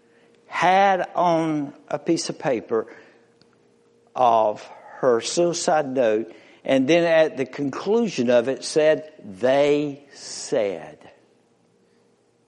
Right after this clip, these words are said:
They did an autopsy on that little girl. Not only she was not pregnant, but she was even a, a virgin.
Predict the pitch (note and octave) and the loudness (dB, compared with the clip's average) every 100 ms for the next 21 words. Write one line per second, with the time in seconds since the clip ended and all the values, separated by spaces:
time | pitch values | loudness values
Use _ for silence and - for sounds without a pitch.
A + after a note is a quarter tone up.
0 | _ _ _ _ _ _ _ - G#3 F#3+ | _ _ _ _ _ _ _ 2 6 6
1 | E3+ F3 E3+ - C#3 A2+ - A#2 G#2+ G#2+ | 6 4 4 4 2 0 -2 -4 -2 -4
2 | A2 G#2+ - A2 G#2+ A2+ A#2 B2 C3 - | -2 -4 -4 -8 -4 -2 -2 -2 -6 -16
3 | _ _ _ _ _ _ _ _ _ _ | _ _ _ _ _ _ _ _ _ _
4 | _ _ _ _ _ _ _ _ _ _ | _ _ _ _ _ _ _ _ _ _
5 | _ _ _ _ _ C3+ C#3 C3 B2+ A2 | _ _ _ _ _ 0 2 2 2 0
6 | A2 - - G#2 G#2 G#2 G#2+ F#2+ - A2+ | -4 -8 -6 -4 -6 -6 -6 -6 -4 -2
7 | A2 G#2 - A2+ - B2+ G#2+ G#2+ A2+ G#2+ | -2 -6 -12 -16 -10 -8 -6 -8 -8 -8
8 | G2+ G2+ - - _ - G#2 G#2 G#2 F#2+ | -10 -10 -14 -20 _ -14 -8 -4 -4 -4
9 | G#2 G2 | -12 -18